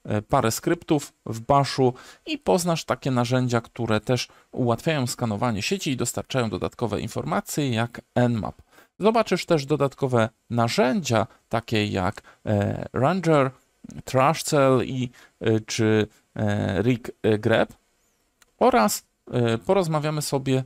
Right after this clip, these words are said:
troszeczkę o wirtualizacji i zobaczysz, jak z wykorzystaniem K V M, e, czy też Wirsh i Virt Manager zarządzać swoimi maszynami wirtualnymi właśnie w środowisku Ubuntu.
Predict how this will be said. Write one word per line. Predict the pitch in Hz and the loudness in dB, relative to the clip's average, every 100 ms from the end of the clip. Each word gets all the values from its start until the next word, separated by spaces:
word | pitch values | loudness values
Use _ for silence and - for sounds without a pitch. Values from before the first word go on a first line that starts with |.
| _ | _
troszeczkę | - 147 135 - 117 | -10 -4 -4 -2 0
o | 113 | 0
wirtualizacji | 110 - 98 73 110 151 175 139 - | -2 -6 -4 -2 -2 -2 -2 -4 -6
i | 196 | -4
zobaczysz, | 151 135 131 127 - - - | -2 -2 -4 -6 -8 -18 -2
jak | 127 143 | 0 0
z | 127 | -4
wykorzystaniem | 120 113 117 - 120 113 104 | -4 -4 -4 -2 0 0 -2
K | 113 107 | -4 -6
V | 107 110 | -2 0
M, | 117 110 - - - | 0 -2 -10 -20 -4
e, | 110 104 101 104 101 | 0 2 2 0 -4
czy | - 110 | -4 -2
też | 107 - - | -2 -2 -6
Wirsh | 110 110 113 113 - | -4 0 0 0 -6
i | 113 107 101 | -6 -4 -4
Virt | 104 113 - | -4 -4 -4
Manager | 107 104 127 165 170 - - | -4 -2 -2 0 0 -2 -14
zarządzać | - 202 175 151 139 127 | -4 -2 0 0 -2 -4
swoimi | - 123 123 | -2 0 0
maszynami | 120 113 - 104 101 107 101 | 0 -2 -4 -4 -2 -2 -2
wirtualnymi | 110 117 - 101 92 95 98 101 | -4 -6 -4 -2 0 0 -2 -4
właśnie | 101 78 92 - | -6 -6 -6 -6
w | 107 | -8
środowisku | 107 101 90 - - 101 - - | -6 -6 -8 -10 -8 -8 -8 -6
Ubuntu. | 110 104 104 107 - | -6 -2 -2 -2 -6